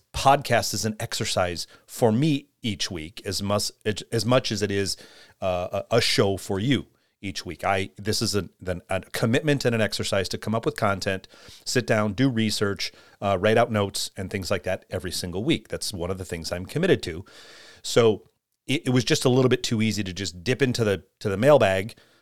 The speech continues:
uh, every couple weeks and go, "All right, I don't wanna come up with any content, so I'm just gonna answer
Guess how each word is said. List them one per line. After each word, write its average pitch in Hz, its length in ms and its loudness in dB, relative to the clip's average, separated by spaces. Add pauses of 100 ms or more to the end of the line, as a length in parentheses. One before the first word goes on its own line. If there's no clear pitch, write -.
(120)
uh, 104 160 2
every 110 180 0
couple 104 240 0
weeks 107 200 0
and 104 80 -4
go, 101 100 4
"All 127 160 8
right, 101 180 6
I 123 80 6
don't 135 120 6
wanna 123 100 6
come 120 180 2
up 104 60 0
with 101 100 -2
any 90 120 -4
content, 147 500 4
so 110 220 4
I'm 104 160 4
just 104 140 -4
gonna 92 260 -4
answer 95 480 -4